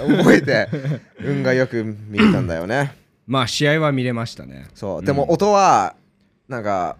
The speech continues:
Speaker 1: おかしかったんだよね。
Speaker 2: いや、なんかね、このUnextテレビ、まあ、普通パソコンからやって、そのシステム、まあ、ご覧の通り、ファミリータイムはすごいなんか、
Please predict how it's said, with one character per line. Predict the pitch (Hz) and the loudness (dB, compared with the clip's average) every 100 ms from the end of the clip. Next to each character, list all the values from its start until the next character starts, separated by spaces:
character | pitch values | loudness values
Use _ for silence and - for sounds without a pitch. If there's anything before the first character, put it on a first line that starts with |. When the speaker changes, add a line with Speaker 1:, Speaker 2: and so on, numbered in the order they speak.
| - | -12
Speaker 1:
お | 123 | -8
か | 113 | -6
し | |
か | 107 | -8
っ | - | -10
た | |
ん | 80 | -12
だ | 64 | -14
よ | 65 | -12
ね。 | 53 | -6
Speaker 2:
い | |
や、 | 135 | -2
な | 143 180 | 0 0
ん | 180 | 0
か | 165 | 0
ね、 | 151 | 0
こ | - 170 | -2 -2
の | 185 190 | -2 -2
Unext | 165 127 131 165 185 190 - - 127 107 104 _ _ _ | -4 -6 -4 -2 -2 -4 -8 -6 -4 -4 -10 _ _ _
テ | - 165 | -8 -4
レ | 156 | -4
ビ、 | 127 113 104 - | -4 -6 -6 -12
ま | 117 | -12
あ、 | 113 | -12
普 | - | -8
通 | 170 | -8
パ | 160 156 | -8 -10
ソ | - | -10
コ | 185 | -8
ン | 175 | -4
か | 175 | -2
ら | 165 | -2
や | 156 | -2
っ | - | -4
て、 | 156 | -8
そ | 120 | -8
の | 110 | -8
シ | 151 | -10
ス | - | -8
テ | 131 | -8
ム、 | 110 98 _ _ _ _ _ | -6 -10 _ _ _ _ _
ま | 131 | -8
あ、 | 113 | -6
ご | 135 | -2
覧 | 147 156 | -2 -2
の | |
通 | 151 147 | -2 -2
り、 | 98 110 147 - | -4 -6 -10 -12
フ | 135 | -6
ァ | |
ミ | 143 | -6
リ | |
ー | 143 | -6
タ | 139 | -6
イ | |
ム | 120 | -8
は | |
す | 101 113 | -8 -8
ご | 107 | -6
い | 98 | -6
な | 95 | -10
ん | 92 | -12
か、 | 78 65 | -14 -18